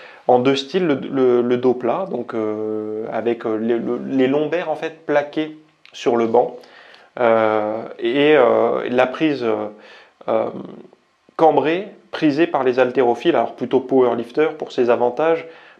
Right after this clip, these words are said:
mécaniques. Donc la Fédération internationale de powerlifting, donc je crois que c'est l'I P F, euh, sentant le vent tourner, a récemment ajusté les règles limitant l'exagération de la cambrure dorsale.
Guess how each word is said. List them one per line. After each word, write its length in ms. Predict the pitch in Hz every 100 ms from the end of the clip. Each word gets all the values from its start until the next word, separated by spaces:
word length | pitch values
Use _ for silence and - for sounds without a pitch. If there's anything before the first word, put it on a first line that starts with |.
| 131
mécaniques. 680 | 147 156 143 113 110 135
Donc 200 | 127 123
la 560 | 135 127 113 123 - - - - _
Fédération 500 | - 147 147 143 151
internationale 680 | 143 139 139 135 - 135 131
de 60 | 120
powerlifting, 800 | 123 117 113 113 - 165 180 135
donc 160 | 117
je 60 | -
crois 120 | 135
que 60 | -
c'est 100 | 123
l'I 100 | 120
P 300 | - 120 160
F, 160 | - - _ _ - - _ -
euh, 160 | 123 113
sentant 340 | 113 147 156
le 100 | 147
vent 160 | 131 131
tourner, 320 | 135 127 156
a 100 | 156
récemment 480 | 127 123 131 147 151
ajusté 400 | 135 131 127 139
les 140 | 127
règles 260 | 127 165 127
limitant 460 | 120 135 135 160
l'exagération 720 | 151 123 123 123 131 120 - 151
de 60 |
la 120 | 120
cambrure 440 | 113 127 123 117 117
dorsale. 440 | 131 131 127 113